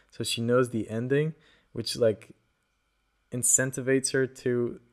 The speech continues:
incentivizes, incentivates, I don't really know. Uh, it just, it pushes her towards reading the whole book. And that's fucking crazy. You just spo-,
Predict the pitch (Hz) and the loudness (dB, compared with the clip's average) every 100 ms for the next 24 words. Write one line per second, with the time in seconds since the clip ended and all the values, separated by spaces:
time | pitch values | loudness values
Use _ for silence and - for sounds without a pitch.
0 | _ _ _ 127 - 123 127 135 139 139 | _ _ _ -10 -10 -8 0 0 0 -6
1 | 131 110 - 120 120 117 - 117 104 107 | -8 -8 -8 -8 -6 -4 -4 -6 -6 -6
2 | 104 104 _ _ _ - 117 113 - 113 | -8 -10 _ _ _ -10 -4 -2 -2 -6
3 | 120 113 - - 117 - 139 131 139 127 | -2 -4 -4 -6 -6 0 0 0 2 0
4 | 127 120 117 113 107 - 120 117 120 107 | 0 -4 2 2 2 -6 -4 -2 -2 -2
5 | 117 113 104 131 - - _ _ _ _ | 2 2 6 4 4 -20 _ _ _ _
6 | _ 123 165 - - - 185 - 170 175 | _ -10 -6 -6 -8 -4 -4 -2 0 0
7 | 160 147 147 165 - - - 170 | 0 -4 -2 -2 -2 -4 2 2